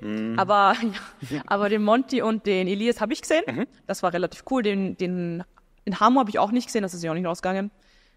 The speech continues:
Speaker 2: Aber den Sagis habe ich auch wieder gesehen und ja.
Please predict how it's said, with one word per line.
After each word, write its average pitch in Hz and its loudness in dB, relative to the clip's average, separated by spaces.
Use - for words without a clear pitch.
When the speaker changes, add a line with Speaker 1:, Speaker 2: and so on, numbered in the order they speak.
Speaker 2:
Aber 165 2
den 156 -4
Sagis 160 -4
habe 151 -6
ich - -4
auch 202 0
wieder 233 -2
gesehen 196 -2
und 165 -6
ja. - -8